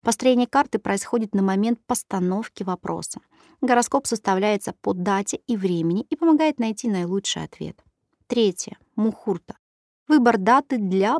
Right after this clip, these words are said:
благоприятного действия. Этот раздел даст понимание обо всех датах, когда лучше вступить в брак, построить дом, посадить цветы, родить детей и так далее.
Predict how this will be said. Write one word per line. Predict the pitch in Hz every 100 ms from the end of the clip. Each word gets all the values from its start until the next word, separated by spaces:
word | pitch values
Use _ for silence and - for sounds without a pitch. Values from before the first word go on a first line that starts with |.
| -
благоприятного | 202 190 - 185 196 190 175
действия. | 156 165 147 - - - _ _ _ -
Этот | 277 247
раздел | 226 190 233 226
даст | 202 -
понимание | - 190 208 214 202
обо | - 185
всех | - 208 175
датах, | 185 156 - -
когда | 277 269 196
лучше | 170 -
вступить | - - - 160
в |
брак, | 151 160 202 220 _ - -
построить | - 262 - 185 165 143
дом, | 175 220 208
посадить | 185 - 175 165
цветы, | - 165 - 214 220
родить | 170 156 151
детей | 156 - - 247
и | 330
так | 156 143
далее. | 151 147 -